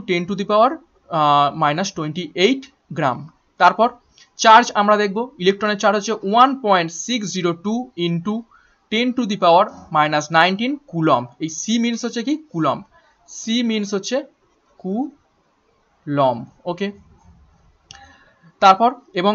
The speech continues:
আরও একটি চার্জ আছে, সেটা হচ্ছে ইএসইউ, তো সেটা four point eight into ten to the power minus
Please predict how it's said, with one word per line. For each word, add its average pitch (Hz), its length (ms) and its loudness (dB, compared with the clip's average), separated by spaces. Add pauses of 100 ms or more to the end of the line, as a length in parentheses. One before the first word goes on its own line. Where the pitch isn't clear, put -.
(160)
আরও 214 200 8
একটি 247 220 -4
চার্জ 202 240 6
আছে, 220 180 -8
সেটা 190 180 0
হচ্ছে 185 140 -2 (140)
ইএসইউ, 202 340 0
তো 208 120 -2
সেটা 180 140 -4 (100)
four 240 160 2 (120)
point 240 180 0 (200)
eight 175 180 -2 (560)
into 202 260 0 (480)
ten 214 160 2
to 233 100 0
the 196 80 -6
power 262 200 2
minus 143 260 0